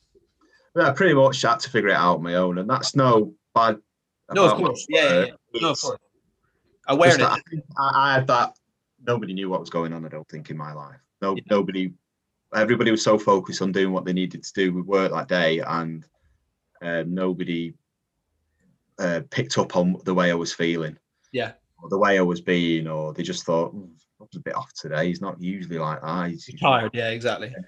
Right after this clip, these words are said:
Speaker 1: I, yeah, exactly. Yeah, he's tired.
Speaker 2: Well, often, you know, and this is, this is something, I mean, one of my first podcasts was with m-, my best mate, Ed, who I lived with for the last two years. I was living with him when I started the podcast, everything like that. And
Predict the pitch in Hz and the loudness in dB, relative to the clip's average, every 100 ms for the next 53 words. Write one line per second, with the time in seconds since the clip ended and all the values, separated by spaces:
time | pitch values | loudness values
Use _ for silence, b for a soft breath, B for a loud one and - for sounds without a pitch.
0 | 90 _ 95 95 92 110 92 - - 82 | -20 _ 0 0 2 0 0 -6 -10 -10
1 | - 80 80 _ _ _ - - 76 - | -8 -10 -10 _ _ _ -20 -14 -14 -14
2 | _ _ - 220 262 247 233 175 185 202 | _ _ 2 4 6 6 4 2 2 4
3 | 170 156 180 196 185 - 202 175 175 160 | 4 4 2 2 2 2 2 4 2 2
4 | 151 156 151 151 175 180 170 160 180 165 | 0 0 -2 -4 -2 0 2 2 2 2
5 | 180 165 147 113 - 120 135 127 - - | 2 2 2 -2 -2 -4 -2 -2 -6 -18
6 | _ _ _ - 147 - - 143 139 202 | _ _ _ -16 -16 -16 -20 -18 -2 2
7 | 156 139 - 131 117 123 113 - - 135 | 4 2 2 2 2 0 0 -6 -2 2
8 | 127 127 131 151 143 135 131 - 131 131 | 4 6 6 6 4 2 2 0 2 4
9 | 127 - 131 127 123 123 143 156 135 139 | 4 2 2 2 2 2 4 4 2 0
10 | 127 135 127 127 127 139 127 123 139 131 | -2 -2 -2 -2 0 0 0 -2 -4 -2
11 | 131 117 - 120 120 117 113 120 113 - | -2 -2 -4 -8 -8 -8 -4 -4 -4 -4
12 | 123 120 | -6 -6